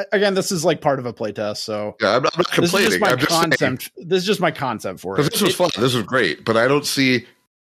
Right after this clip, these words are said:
Speaker 2: how it's a campaign level threat if the campaign is already dead. So that's the thing you'd have to work out.
Speaker 1: Yeah, I, I don't think
Speaker 2: Okay,
Speaker 1: it'll,
Speaker 2: well,
Speaker 1: like,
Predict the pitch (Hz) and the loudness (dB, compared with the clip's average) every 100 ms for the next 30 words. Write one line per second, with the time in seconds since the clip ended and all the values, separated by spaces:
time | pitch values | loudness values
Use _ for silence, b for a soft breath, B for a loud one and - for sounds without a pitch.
0 | _ _ _ _ - - 131 117 107 127 | _ _ _ _ -8 -2 0 0 -2 0
1 | 104 156 185 147 113 101 120 104 - 107 | 0 2 0 2 0 0 0 0 0 0
2 | 110 135 117 123 110 92 98 92 82 78 | 0 0 0 2 2 2 2 2 0 -2
3 | 95 76 - _ - _ _ _ - 110 | -2 -2 -4 _ -20 _ _ _ -2 0
4 | 95 117 - 123 123 101 104 95 85 82 | 2 0 0 -2 -2 0 0 0 -2 -4
5 | - 73 57 - _ 156 156 135 117 196 | -2 -4 -4 -14 _ -2 2 4 2 2
6 | 220 226 254 269 254 240 208 175 170 156 | 0 2 0 2 2 2 2 2 0 -2